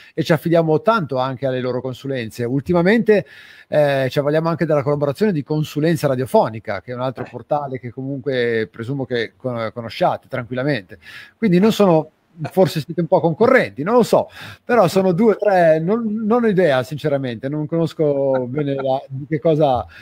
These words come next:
Speaker 1: di che cosa trattate bene, bene, proprio al cento per cento, però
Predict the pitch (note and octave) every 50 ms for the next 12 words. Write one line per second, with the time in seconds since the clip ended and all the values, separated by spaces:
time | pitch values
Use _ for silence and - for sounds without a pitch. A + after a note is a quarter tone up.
0 | - - - - _ _ - D3+ D3+ D#3 C#3+ E3+ D#3+ D#3+ - D#3 D3 - - E3+
1 | D3+ - D#3 C#3 D3+ D3 D3+ D3+ D3+ D3+ D3+ D#3 C#3 C#3 B2+ - F3+ E3 C#3 E3
2 | D#3 C#3 - _ - C#3+ - - - F3 - D#3 B2 B2 - - - D3+ A#2+ G2+
3 | F#2+ B2 B2 - A#3 A3+ G3 F3 F#3 F#3 F#3 -